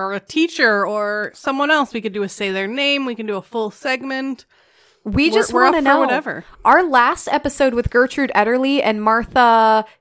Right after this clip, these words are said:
Speaker 2: Gellhorn, those were all ins-, those were both inspired by other women
Speaker 1: Yeah.
Speaker 2: because you took Kara's, Kara, Kara.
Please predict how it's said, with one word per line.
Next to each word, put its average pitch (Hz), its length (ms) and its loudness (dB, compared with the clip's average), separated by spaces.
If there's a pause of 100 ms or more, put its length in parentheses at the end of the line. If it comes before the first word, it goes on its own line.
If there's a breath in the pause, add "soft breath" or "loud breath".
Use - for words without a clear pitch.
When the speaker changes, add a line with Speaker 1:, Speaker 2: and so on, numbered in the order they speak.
Speaker 2:
Gellhorn, 277 640 2 (260 soft breath)
those 285 260 4
were 403 220 4
all 254 480 8
ins-, 226 280 -2
those 247 280 2
were 339 80 2
both 269 260 4
inspired 233 640 2
by 202 280 4
other 220 260 4
women 202 400 -2
Speaker 1:
Yeah. 202 160 2
Speaker 2:
because 214 220 -2
you 240 100 -2
took 285 240 -4
Kara's, 247 800 2 (420 soft breath)
Kara, 240 400 0
Kara. 226 600 2